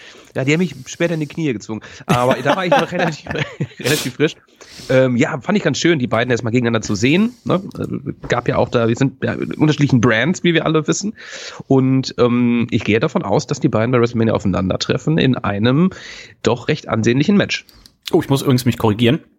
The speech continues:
Speaker 2: Die haben's hier ein bisschen doof gemacht. Ich wusste, dass doch schon mal eine Nummer drei gewonnen hat. Äh, Bianca Belair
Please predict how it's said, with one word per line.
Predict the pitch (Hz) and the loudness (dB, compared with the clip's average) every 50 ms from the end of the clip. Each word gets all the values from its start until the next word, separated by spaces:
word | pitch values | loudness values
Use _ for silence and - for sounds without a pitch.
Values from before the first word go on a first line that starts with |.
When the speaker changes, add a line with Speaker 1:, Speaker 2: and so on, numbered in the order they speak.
| _ _ _ _ _ _ _ _ - | _ _ _ _ _ _ _ _ -4
Speaker 2:
Die | 127 | -4
haben's | 107 - | -2 0
hier | 123 | 0
ein | 110 | 0
bisschen | 107 - 107 | 0 0 0
doof | 123 131 131 | 0 0 0
gemacht. | - 98 104 127 - - - - | 0 0 0 0 -2 -6 -14 -16
Ich | - - | -6 -4
wusste, | 120 - - | -2 -2 0
dass | - - - | -2 -2 -4
doch | 101 - | -4 -4
schon | - 95 | -4 -4
mal | 90 | -2
eine | 87 90 | -2 -2
Nummer | 90 90 85 85 | -2 -2 -4 -4
drei | - - 87 82 82 | -4 -4 -4 -2 -2
gewonnen | 92 82 - 85 80 82 85 | -4 -4 -4 -4 -4 -4 -6
hat. | 82 78 - - - - | -6 -8 -8 -10 -10 -2
Äh, | - 113 | -2 -2
Bianca | 101 - 151 151 - - | 0 0 -2 0 0 -2
Belair | - - - - 170 131 - | -2 -2 -2 0 0 0 -2